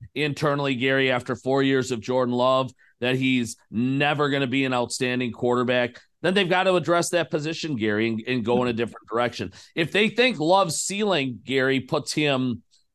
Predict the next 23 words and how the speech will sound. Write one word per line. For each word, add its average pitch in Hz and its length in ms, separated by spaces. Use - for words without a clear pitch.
oh, 143 200
let's 139 260
say 147 160
a 123 80
twelve, 123 640
ten, 139 420
something 135 400
like 127 220
that 131 260
in 127 140
the 120 80
league, 127 460
then 156 240
fine. 165 460
Then, 135 240
then, 147 300
then 139 200
you 170 80
try 170 200
to 160 80
build 151 260
around 147 320
him 160 360